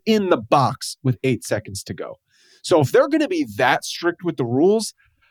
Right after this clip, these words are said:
I think I'll, I'm gonna take it 'cause I'm, I want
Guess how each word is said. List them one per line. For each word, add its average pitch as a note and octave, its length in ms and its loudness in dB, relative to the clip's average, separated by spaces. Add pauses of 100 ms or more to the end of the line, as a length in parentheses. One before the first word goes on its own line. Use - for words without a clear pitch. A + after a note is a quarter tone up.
(400)
I D#3 160 4
think F3+ 260 0
I'll, E3+ 240 4
I'm B3 140 4
gonna D#3 200 0
take D#3 340 -4
it A3+ 200 -2
'cause D#3 160 -4
I'm, D#3+ 240 2
I D3 140 4
want B2+ 380 0